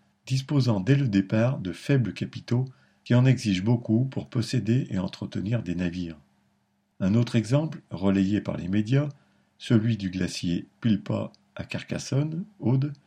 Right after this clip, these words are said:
illustre une autre limite de ces reprises sous forme de scop. Sur les deux cent cinquante travailleurs de Pilpa,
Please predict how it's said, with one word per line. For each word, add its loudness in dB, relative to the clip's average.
illustre 2
une 2
autre 2
limite 2
de -4
ces -6
reprises -2
sous -8
forme -4
de -6
scop. -8
Sur -6
les 0
deux 4
cent 2
cinquante -2
travailleurs -6
de -14
Pilpa, -2